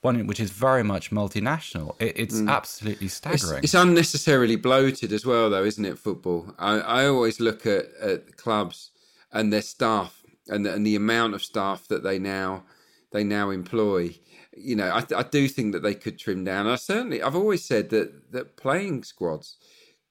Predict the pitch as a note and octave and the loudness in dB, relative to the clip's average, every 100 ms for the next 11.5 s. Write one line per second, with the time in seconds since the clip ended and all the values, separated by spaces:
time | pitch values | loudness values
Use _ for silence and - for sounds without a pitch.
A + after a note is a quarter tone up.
0 | - - C#3 A#2 G#2+ - G#2+ F#2 F2 E2 | -18 -10 -8 -6 -6 -2 -2 -2 -6 -6
1 | D#2+ D#2+ G#2+ E3+ F3 C#3+ D3 B2 - B2+ | -8 -8 -4 0 0 0 0 -2 -2 -6
2 | - G#2+ B2 A2 G#2+ B2+ D#3+ D3 G2 - | -4 -6 -2 -2 -2 0 2 2 -2 -8
3 | _ _ _ _ - - A#2 - A2 - | _ _ _ _ -6 -4 -4 0 -2 0
4 | A#2+ - A2 G#2+ G#2 A#2+ - A2 G#2+ C3 | -4 -4 -12 -12 -4 -4 -4 -4 -4 -2
5 | C3+ A2 F2 - _ _ _ _ - A#2+ | -2 0 -2 -6 _ _ _ _ -2 2
6 | D3 C3 C3+ D3 B2+ A2+ C3+ A#2+ F#2+ - | 2 2 2 4 2 2 2 2 0 -6
7 | G#2+ G#2 F#2 A2 G2+ F2+ - G#2 F#2+ B2 | -6 -4 -4 -6 -8 -10 -10 -12 -10 -6
8 | A2+ G#2 A2+ G#2 - - B2+ C3+ C3 A2 | -6 -6 -8 -14 -16 -4 -2 -2 0 -2
9 | D2 - - _ _ - G2+ A2 G#2 G#2 | -4 -12 -20 _ _ -8 -2 -2 -2 -4
10 | A2+ G#2+ G2+ G2+ A2 C3 - D#3 D#3+ D3 | -4 -4 -2 -2 -2 -4 -4 -8 -4 -2
11 | B2+ G#2 B2 A2+ - | -2 -4 -2 -2 -4